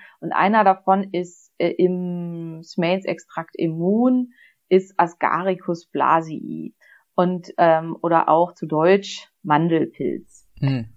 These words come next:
Speaker 1: Und Mandelpilz hat positive Auswirkungen auf den Blutzucker.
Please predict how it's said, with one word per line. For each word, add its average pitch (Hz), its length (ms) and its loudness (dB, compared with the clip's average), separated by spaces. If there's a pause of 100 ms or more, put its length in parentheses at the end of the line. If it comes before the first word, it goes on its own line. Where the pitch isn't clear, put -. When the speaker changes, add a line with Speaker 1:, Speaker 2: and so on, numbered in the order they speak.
(160)
Speaker 1:
Und 185 180 2
Mandelpilz 208 1080 0
hat 202 260 2 (120)
positive 214 680 -4
Auswirkungen 185 760 0
auf 165 240 -2
den 180 220 -2
Blutzucker. - 800 -6